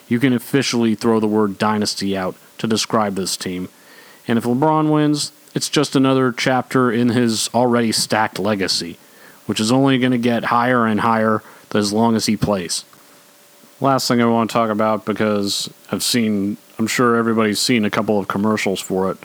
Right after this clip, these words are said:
is this creature feature movie called The Meg, which is with Jason Statham, and there's a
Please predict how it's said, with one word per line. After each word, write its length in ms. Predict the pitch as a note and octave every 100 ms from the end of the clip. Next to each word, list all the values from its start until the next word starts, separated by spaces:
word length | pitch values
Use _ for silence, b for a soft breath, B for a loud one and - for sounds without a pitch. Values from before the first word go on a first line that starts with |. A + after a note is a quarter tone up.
| B B B B B B
is 160 | A2 G2
this 420 | G#2 G2 - - B B B B
creature 400 | - D3 - B2
feature 380 | C3 A#2 B2
movie 300 | A2+ A2+ A2
called 500 | G#2 - A2+ G#2+ G2+ F#2
The 100 | -
Meg, 460 | G2+ G2 G#2 A2 A#2+ - - - B B B B B -
which 300 | C#3+ C3+ -
is 320 | B2+ B2+ A2
with 180 | A#2 A2
Jason 380 | A#2+ A#2 - G#2
Statham, 720 | - C#3 C3+ A#2 B2+ B2+ B2
and 160 | A#2
there's 280 | A2+ A2 G2+
a 360 | G#2+ G#2 G#2